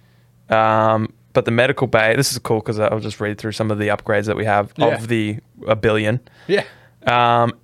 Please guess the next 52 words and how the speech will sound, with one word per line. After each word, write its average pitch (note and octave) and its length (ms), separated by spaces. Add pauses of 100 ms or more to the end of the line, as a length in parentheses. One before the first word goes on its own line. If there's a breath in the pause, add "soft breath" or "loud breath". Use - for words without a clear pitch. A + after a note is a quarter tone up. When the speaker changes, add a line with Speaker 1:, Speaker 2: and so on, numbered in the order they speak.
(260)
Speaker 1:
before C#3 340
each C3+ 200
monthly C3+ 260
guild B2 240
mission, A#2+ 260
you A#2+ 60
may A2+ 140
roll A2+ 260
a A2 40
D A#2 200
six C3 300
on A#2+ 80
a G#2+ 60
five A#2 320
plus. A2+ 340
You A#2 80
mark A#2 340
one B2 460
turn B2 300
off A#2 200
the A2+ 80
sick - 280
bay A2+ 160
for G#2+ 180
a G#2+ 60
crew C3+ 240
member A2+ 320
currently G#2 440
in A2+ 140
sick A2+ 220
bay. F#2+ 220 (280 soft breath)
Speaker 2:
Nice. B2+ 460
Speaker 1:
Is, - 80
is A#2 60
that D3 160
the C#3+ 80
one? C#3+ 320 (120)
Speaker 2:
That C#3+ 140
might B2+ 180
be A#2 80
the A2 100
one. G#2+ 220 (240)
Speaker 1:
Yeah, G#2 200
sure. G2 320 (180)
Speaker 2:
Yeah, A2+ 320 (220)
yeah. A#2+ 220 (160)
That C#3 140
sounds, D3 440
I D3+ 140
mean, D3+ 160
that E3 140
sounds, E3+ 440